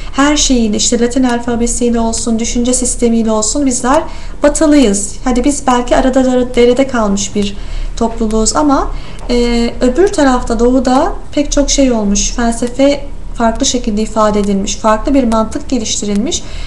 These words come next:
Bunları da bilmemiz lazım. Şimdi ben demin size Milal Nihal'in, e, onuncu sayısını tavsiye etmiştim. E,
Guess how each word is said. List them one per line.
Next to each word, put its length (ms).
Bunları 300
da 80
bilmemiz 440
lazım. 400
Şimdi 320
ben 220
demin 160
size 260
Milal 280
Nihal'in, 560
e, 460
onuncu 320
sayısını 440
tavsiye 420
etmiştim. 440
E, 160